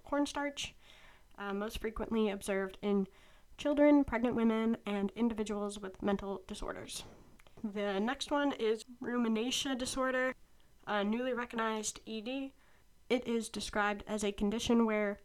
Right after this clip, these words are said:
a person regurgitates food after it has been swallowed and chewed. It is then regurgitated and rechewed and sometimes reswa-, re-, excuse me, re-swallowed or spit out.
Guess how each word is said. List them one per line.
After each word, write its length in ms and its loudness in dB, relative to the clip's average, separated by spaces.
a 140 0
person 500 2
regurgitates 800 -2
food 440 0
after 380 -2
it 180 -6
has 220 -6
been 200 -2
swallowed 560 -4
and 220 -2
chewed. 460 0
It 140 -6
is 160 -2
then 360 0
regurgitated 720 -2
and 320 0
rechewed 640 -2
and 180 0
sometimes 400 -4
reswa-, 480 -4
re-, 240 0
excuse 580 -8
me, 160 0
re-swallowed 840 4
or 260 2
spit 360 -4
out. 220 -8